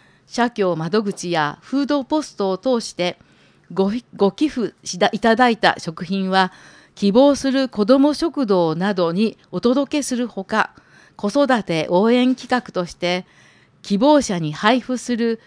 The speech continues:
フードパントリーという形で活用させていただきました。現在お米が不足しており、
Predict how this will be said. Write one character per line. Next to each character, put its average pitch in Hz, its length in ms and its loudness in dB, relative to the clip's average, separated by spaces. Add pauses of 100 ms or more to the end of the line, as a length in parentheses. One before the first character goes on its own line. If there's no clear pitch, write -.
(120)
フ 269 320 2
ー 254 40 0
ド 254 280 4 (380)
パ 302 160 6
ン 269 100 6
ト 175 180 0
リ 156 340 -6
ー - 40 -20
と 285 120 2
い 269 120 2
う 294 100 -2
形 269 420 -10
で 277 200 -2
活 - 320 -10
用 196 160 0
さ 196 160 -8
せ - 60 -18
て 220 100 -2
い 185 100 -4
た 185 100 -4
だ 196 120 -2
き - 120 -8
ま 208 140 -4
し - 60 -12
た。 - 180 -10 (840)
現 269 280 2
在 208 260 2
お 208 100 -4
米 247 280 2
が 247 160 2
不 - 80 -12
足 269 240 -2
し - 80 -8
て 262 120 2
お 269 140 2
り、 214 240 -2